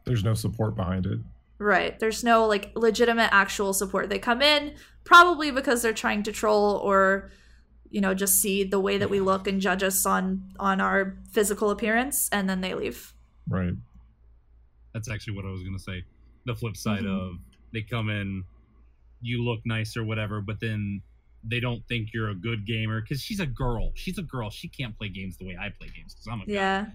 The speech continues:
Speaker 3: Like, that kind of attitude. So,
Speaker 1: Yeah.
Speaker 3: yeah, no, the idea that females have it easier on Twitch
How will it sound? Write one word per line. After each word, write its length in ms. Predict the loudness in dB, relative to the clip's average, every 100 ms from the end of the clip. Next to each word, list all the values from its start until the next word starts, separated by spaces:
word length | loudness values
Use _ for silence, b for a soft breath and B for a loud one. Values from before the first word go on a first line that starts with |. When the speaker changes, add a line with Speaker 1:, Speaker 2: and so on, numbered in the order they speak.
| -8
Speaker 3:
Like, 180 | -8 -6
that 180 | -8 -8
kind 120 | -6
of 60 | -6
attitude. 520 | -6 -8 -12 -12 -14 -14 _ -4
So, 140 | 0
Speaker 1:
Yeah. 100 | 2 2 0
Speaker 3:
yeah, 40 | -2
no, 200 | -4 -2
the 140 | -4
idea 260 | -4 -4 -4
that 200 | -6 -10 -14 -10
females 400 | -6 -4 -6 -4
have 180 | -4 -2
it 120 | -4 -8
easier 580 | -8 -6 -4 -6 -10 -8
on 120 | -10 -10
Twitch 500 | -8 -10 -10 -18